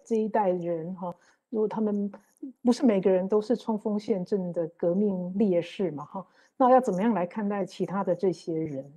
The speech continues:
哈？我觉得这个以后我们等一下，呃，可以再深入再去讨论它。然后等一下也，我们也很想听听詹树坚老师来分享一下，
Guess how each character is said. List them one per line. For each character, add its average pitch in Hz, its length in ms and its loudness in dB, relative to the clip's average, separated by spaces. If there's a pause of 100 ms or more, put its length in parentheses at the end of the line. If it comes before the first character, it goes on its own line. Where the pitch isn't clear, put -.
(140)
哈？ 170 120 -12 (280)
我 190 80 0
觉 226 80 4
得 240 80 6
这 254 100 6
个 226 100 2
以 196 120 2
后 233 200 0
我 208 80 -4
们 165 140 -4
等 165 80 -4
一 160 40 -4
下， 190 300 -2 (380)
呃， 170 300 -6
可 - 80 0
以 220 40 2
再 214 140 2
深 196 300 -2
入 190 100 0
再 175 160 2
去 175 160 -6
讨 - 200 -16
论 165 200 -6
它。 151 280 -10 (340)
然 196 80 4
后 233 80 6
等 208 120 2
一 - 20 2
下 220 140 4
也， 170 200 2 (120)
我 202 80 -2
们 180 100 0
也 185 80 2
很 233 160 4
想 175 180 0
听 190 220 -2
听 196 260 -2 (200)
詹 202 120 0
树 196 140 0
坚 190 160 -2
老 160 100 -6
师 147 160 -8
来 160 120 -6
分 175 180 -4
享 143 220 -10
一 - 20 -14
下， 156 240 -6